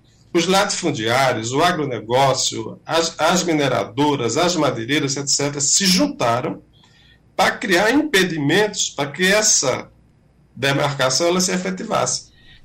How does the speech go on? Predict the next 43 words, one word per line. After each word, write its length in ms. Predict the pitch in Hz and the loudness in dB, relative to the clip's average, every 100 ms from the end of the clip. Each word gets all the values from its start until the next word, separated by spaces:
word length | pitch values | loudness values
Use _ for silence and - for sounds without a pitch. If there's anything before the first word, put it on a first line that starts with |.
| - | -4
E 100 | 220 | 2
aí 160 | 220 | 2
uma 320 | 294 349 330 | 4 4 4
ideia 540 | 254 165 131 131 135 156 | 4 2 2 4 2 0
que 80 | 143 | -2
eles 240 | 127 - | -2 -4
criaram, 400 | - 120 139 185 | 0 0 2 0
estapafúrdia, 800 | 160 131 117 151 156 170 185 208 | 0 -2 -2 -2 -2 -2 0 -2
foi 480 | 208 - 185 226 - - _ - | -2 0 2 2 -2 -16 _ -10
o 100 | - | -8
tal 260 | - 160 175 | 0 2 2
do 100 | 180 | 2
marco 340 | 147 156 - | 2 0 -2
temporal. 560 | 175 180 - 143 117 143 | -6 -2 0 2 2 0
O 60 | |
que 80 | 143 | 0
é 80 | 247 | 0
que 120 | 254 | 0
eles 320 | 233 214 170 | 0 0 -2
dizem 400 | 151 175 139 131 | 2 2 2 -4
com 160 | 127 117 | -6 -6
isso? 200 | 98 127 | -4 -4
Eles 160 | 127 | -2
dizem: 160 | 139 202 | 0 0
olha, 100 | 233 | 0
tudo 260 | - 240 381 | -2 -4 0
bem, 380 | 226 147 - - _ _ _ _ _ | 2 2 -2 -10 _ _ _ _ _
a 200 | 185 226 | -2 0
Constituição 440 | 233 226 - 202 | 2 2 4 2
brasileira 540 | 190 165 165 135 120 117 | 4 4 2 0 0 0
foi 160 | - | 2
aprovada 800 | 156 156 143 139 117 98 95 107 - _ _ | 2 2 0 0 0 -2 -4 -10 -14 _ _
em 100 | 151 | -2
cinco 380 | 151 - 285 277 | 2 2 0 0
de 120 | 180 | 2
outubro 340 | 170 156 147 135 | 2 2 -4 -2
de 80 | |
mil 160 | 135 160 | -2 0
novecentos 340 | 175 - 139 | 0 0 -2
e 40 | 127 | -2
oitenta 340 | 113 110 - | -4 -6 -8
e 60 | 92 | -10
oito, 340 | 92 95 - | -10 -12 -16